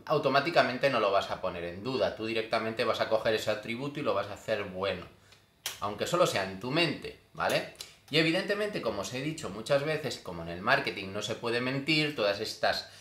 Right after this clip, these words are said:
bebidas energéticas se apoyan en estudios científicos que dicen que la taurina, la cafeína, etcétera, etcétera, son elementos que mejoran el rendimiento físico o mejoran la atención. Este vídeo, ya os lo dije, eh, era el vídeo de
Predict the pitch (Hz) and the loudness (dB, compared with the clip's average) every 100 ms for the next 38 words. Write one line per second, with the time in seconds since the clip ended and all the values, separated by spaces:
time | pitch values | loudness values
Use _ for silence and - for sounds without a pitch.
0 | - - 90 101 107 123 120 - - - | -18 -10 -6 -4 -2 -2 0 -2 -2 -2
1 | - 92 - 123 95 90 87 - 110 113 | -2 -2 0 2 2 0 -6 -8 -6 -2
2 | 117 - 139 139 160 147 139 143 143 - | -2 0 0 2 -2 -2 2 2 2 -4
3 | - _ 98 95 110 110 117 120 - 87 | -18 _ -8 -4 -6 -4 -4 -6 -4 -2
4 | 82 82 82 85 101 143 160 160 151 143 | -2 -2 0 -2 0 0 2 2 2 2
5 | 143 139 98 - 82 - 104 127 127 90 | 4 4 2 0 -4 -2 -2 -2 -2 -4
6 | 92 104 127 139 143 139 143 - - - | -4 -4 -4 -2 2 2 2 -2 -16 -18
7 | - - 104 110 120 131 139 139 147 - | -6 -2 0 2 2 2 0 0 -4 -2
8 | 120 113 120 117 110 107 113 98 87 85 | -4 -2 -2 -2 0 2 2 0 -2 -6
9 | 82 87 92 95 110 175 165 160 165 160 | -8 -8 -6 -4 -2 -4 -4 -4 2 2
10 | 143 104 95 95 98 104 95 90 78 82 | 2 0 -2 0 2 4 2 2 -6 -10
11 | 85 71 - _ _ _ - 95 95 101 | -10 -12 -14 _ _ _ -10 -8 -6 -4
12 | 107 104 98 101 107 117 - 107 95 92 | -2 0 0 0 0 -2 -2 -2 0 -2
13 | - 90 92 98 - - 95 90 92 107 | -4 -6 -6 -10 -14 -12 -8 -6 -6 -6
14 | 104 92 90 | -4 -2 -4